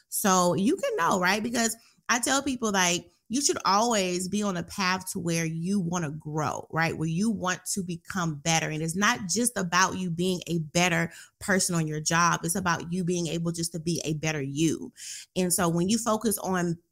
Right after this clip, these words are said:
being a better you, you'll start seeing opportunities open up for you. Again, it's not that you don't have the experience, right? A lot of times it's just a lot of mind trash and a lot of mind junk and old habits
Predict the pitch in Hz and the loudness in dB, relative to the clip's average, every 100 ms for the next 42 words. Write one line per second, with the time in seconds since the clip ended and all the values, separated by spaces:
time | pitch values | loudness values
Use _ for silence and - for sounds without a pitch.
0 | - 175 208 196 - - 175 170 151 180 | -2 2 4 4 2 2 4 4 4 2
1 | 170 160 156 196 226 165 117 - - - | 2 0 0 2 4 4 2 -2 -6 -16
2 | - 170 262 269 - 208 175 190 202 196 | -2 4 4 4 2 0 2 2 2 2
3 | - 170 175 170 220 190 170 170 - 170 | 2 0 0 0 0 2 0 -2 0 0
4 | 170 175 233 180 151 131 165 247 202 - | 2 2 0 0 -2 -2 0 0 2 -2
5 | - - 180 220 233 254 240 254 208 208 | -6 -4 0 0 0 2 2 2 2 2
6 | - - 262 440 160 139 254 - - - | 0 -4 -4 0 0 0 -4 -4 -6 -2
7 | 175 214 262 - - - - 196 214 254 | 0 2 2 -2 -10 -18 -2 2 2 2
8 | - - 226 214 240 240 214 214 185 175 | 2 2 2 0 0 0 0 2 2 2
9 | 190 208 202 - 160 165 156 185 170 165 | 2 2 0 0 0 2 0 0 -2 -2
10 | 160 165 165 160 160 156 160 - - - | 0 0 0 0 -2 -2 -2 -4 -8 -6
11 | - 180 185 - 190 175 170 160 160 - | 0 2 0 -2 2 2 2 0 -2 -6